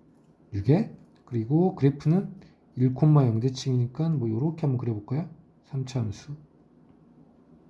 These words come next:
요렇게. 요런 함수가 되겠네요. 이게 일 콤마 영 지점이고, 음, 그래프는 요렇게.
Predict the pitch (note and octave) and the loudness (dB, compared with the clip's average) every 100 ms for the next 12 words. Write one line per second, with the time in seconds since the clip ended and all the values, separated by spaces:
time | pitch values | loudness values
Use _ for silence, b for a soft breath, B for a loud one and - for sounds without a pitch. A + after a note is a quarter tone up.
0 | - _ _ - _ - - - - - | -20 _ _ -20 _ -20 -20 -20 -20 -20
1 | - - - - - - - _ _ - | -20 -20 -20 -20 -20 -20 -20 _ _ -20
2 | - - - - - G#2 G2+ - - - | -20 -20 -20 -20 -10 -8 -10 -14 -18 -16
3 | - B B B B B - A#2 B2+ A#2+ | -16 B B B B B 0 4 4 4
4 | G2+ G2+ F#2 F#2 F#2 G2+ - _ _ _ | 0 -4 -6 -10 -12 -14 -16 _ _ _
5 | - G#2 C#3 D#3 F3 - - - C3+ D3+ | -14 -6 0 2 2 -4 -16 -6 0 0
6 | D3+ - - D3+ D3+ D#3 E3+ F3 E3 - | -2 -6 0 4 6 6 4 0 -4 -12
7 | _ _ _ _ _ _ _ _ _ _ | _ _ _ _ _ _ _ _ _ _
8 | _ _ _ - B2 B2+ B2 A#2 G#2 G2 | _ _ _ 0 4 4 4 2 0 0
9 | B2 F#3+ - - - F#2+ F2 _ _ _ | -4 -4 -10 -20 -16 -14 -16 _ _ _
10 | _ - G#2+ - C3 D3+ F3+ F#3 A#2 F#2+ | _ -8 -8 -6 -4 -2 -2 -2 -6 -8
11 | G2 - - | -12 -16 -20